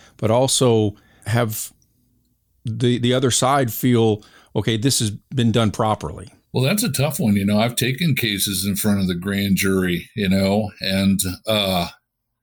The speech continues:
Speaker 2: I've also read grand jury transcripts on, on, uh, uh, you know, cases of officer involved shooting, uh, shootings where the, the, it was clear, it was clear that the prosecutor was shopping for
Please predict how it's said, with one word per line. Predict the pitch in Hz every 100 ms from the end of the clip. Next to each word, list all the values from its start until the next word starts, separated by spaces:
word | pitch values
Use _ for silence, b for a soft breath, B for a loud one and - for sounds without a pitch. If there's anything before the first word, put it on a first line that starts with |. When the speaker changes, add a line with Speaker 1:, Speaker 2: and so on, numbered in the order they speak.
| _ _
Speaker 2:
I've | 104 113
also | 110 143 - 110
read | 101 107 107 107
grand | 104 107 107
jury | 107 117 113
transcripts | 110 110 127 156 - 101 - -
on, | 95 98 101 113
on, | 101 98 95 95
uh, | 92
uh, | 90 95 92 87 _ B B B B B _ _ _ _
you | - 117 104
know, | 98
cases | - 107 101 104 98
of | 95 92
officer | 92 101 98 -
involved | 98 92 92 87
shooting, | - 110 101 95 90 - - 92
uh, | 90 87
shootings | 92 113 107 98
where | 107 104
the, | 101 95 -
the, | 95 98 90 _
it | 131
was | 127
clear, | - - 233 302 - - b b
it | 147
was | 139
clear | - 190 220
that | 127 90
the | 101 95 95 -
prosecutor | - 104 107 - - 107 98 95 92 b b
was | 107 101
shopping | - 117 104 110 110 98 95
for | - 104 104 101 95